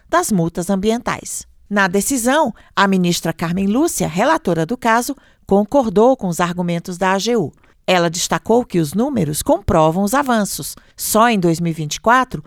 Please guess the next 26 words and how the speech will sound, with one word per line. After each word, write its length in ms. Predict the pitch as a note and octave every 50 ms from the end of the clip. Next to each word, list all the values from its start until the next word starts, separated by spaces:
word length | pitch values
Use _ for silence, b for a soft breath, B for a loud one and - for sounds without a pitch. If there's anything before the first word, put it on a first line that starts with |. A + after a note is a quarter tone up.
| b b b
foram 360 | - - A3 B3 C4+ C4+ B3+
arrecadados 640 | A3+ G3+ G3+ G3 - - E3+ E3 F#3+ G3+ G#3+ G3+ G#3+
setecentos 880 | - - - G#3 G3+ - - - - - B3 C4+ D#4+ F#4 F4+ E4 C4+ A#3+
e 40 | A#3
vinte 240 | A3 A#3 A3 - -
e 40 |
nove 300 | G3+ F#3+ G3+ A3 G#3+ A3 b b b
milhões 600 | G#3 C4+ E4 E4 B3+ A#3 A#3+ B3+ C#4+ D4+ D4 B3
de 140 | F#3 F#3 F3
reais 480 | E3 E3 D#3+ D#3+ D#3+ E3+ F3+ F#3 F3+ G3
em 100 | G3+ F#3
multas 640 | E3 D#3 D#3 E3+ G3 C4 D4 - E4 E4+ E4+ - b b b b b b
contra 400 | - D4 B3 A3+ A#3 A3+ - C4+
infratores 640 | C#4+ C#4 - E4 E4+ F4+ - - F#3+ F3 F3 F#3+ G3
do 120 | F#3+ C4 C#4
meio 260 | B3+ G#3+ G3 F#3+ G3
ambiente, 640 | G#3 A3+ B3+ D#4+ D4 A3+ F#3 E3 - - - D3+ b b b b b b
valor 380 | E3+ F#3+ F#3+ F#3+ G#3 G#3+ A3
superior 640 | G#3+ - - A3+ - - G3+ F#3 F3+ F#3 G3 A3 A3+
à 100 | A3+ A#3+
soma 420 | - - - - A#3+ B3 B3 B3
de 140 | A3+ G#3 B3
tudo 540 | - _ _ - D4 D#4+ F4+ A4 G#4+ G#4+ F#4+
que 100 | - D#4+
foi 220 | - - C4+ A#3
recolhido 640 | A3 A3 A3 - G#3+ G3 F3+ E3 E3 D#3+ C#3+ D3+